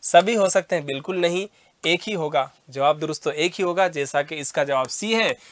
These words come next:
तो यहाँ पर मारूजी जांच की मिसाल भी है, प्रैक्टिकली आपने सीख लिया होगा, दो नहीं हो सकते। उर्दू की इब्तिदा पंजाब से होती है, बहुत आसान है।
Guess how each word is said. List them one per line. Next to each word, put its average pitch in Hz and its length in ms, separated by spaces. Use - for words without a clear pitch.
तो 151 60
यहाँ 131 280
पर 127 180
मारूजी 131 420
जांच 156 280
की 208 120
मिसाल 143 400
भी 190 180
है, 220 180
प्रैक्टिकली 170 500
आपने 135 260
सीख 160 240
लिया 175 120
होगा, 180 200
दो 156 240
नहीं 139 280
हो 120 100
सकते। - 380
उर्दू 247 280
की 302 120
इब्तिदा 277 340
पंजाब 240 380
से 254 140
होती 220 260
है, 240 100
बहुत 185 260
आसान 202 380
है। 214 160